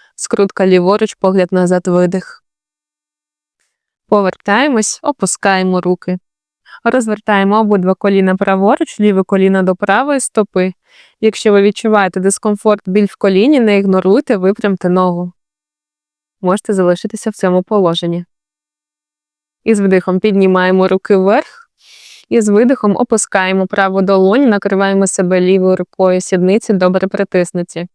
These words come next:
Вдих. Видих, опускаємо ліву долоню, відштовхуємось нею від підлоги. Накриваємо себе правою. І ще вдих, динаміці разом із диханням.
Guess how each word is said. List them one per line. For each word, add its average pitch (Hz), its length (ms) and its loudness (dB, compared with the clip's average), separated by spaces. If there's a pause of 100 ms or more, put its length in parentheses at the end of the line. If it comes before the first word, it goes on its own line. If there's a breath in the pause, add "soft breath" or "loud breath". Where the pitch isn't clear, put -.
(1000)
Вдих. 196 640 0 (1080 loud breath)
Видих, 247 300 2
опускаємо 196 580 0
ліву 208 300 2
долоню, 202 340 4
відштовхуємось 196 800 -2
нею 190 280 0
від 190 300 -2
підлоги. 190 640 -2 (320)
Накриваємо 185 640 -2
себе 185 260 -4
правою. 190 500 -6 (1120)
І 196 180 2
ще 190 280 -2
вдих, 190 380 2
динаміці 202 640 2
разом 190 340 2
із 185 140 0
диханням. 175 580 -2